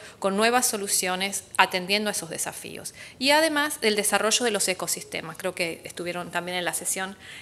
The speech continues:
que hablábamos justamente de este tema, ¿no? El tema de cómo están los ecosistemas y los diferentes actores que se necesitan justamente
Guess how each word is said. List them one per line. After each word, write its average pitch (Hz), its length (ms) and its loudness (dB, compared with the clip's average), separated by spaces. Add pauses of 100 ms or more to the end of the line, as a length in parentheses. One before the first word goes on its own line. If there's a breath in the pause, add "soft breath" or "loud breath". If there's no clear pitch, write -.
(160 loud breath)
que 196 160 2
hablábamos 185 560 8
justamente 185 540 2
de 175 80 4
este 175 200 0
tema, 165 300 -2
¿no? 190 140 0
El 208 100 0
tema 190 240 0
de 175 80 0
cómo 208 220 0
están 208 200 -2
los 196 140 -2
ecosistemas 185 720 -4
y 185 40 -6
los 180 80 2
diferentes 247 460 0
actores 220 380 0
que 208 100 -2
se 180 140 -4
necesitan 175 580 -6
justamente 185 640 -4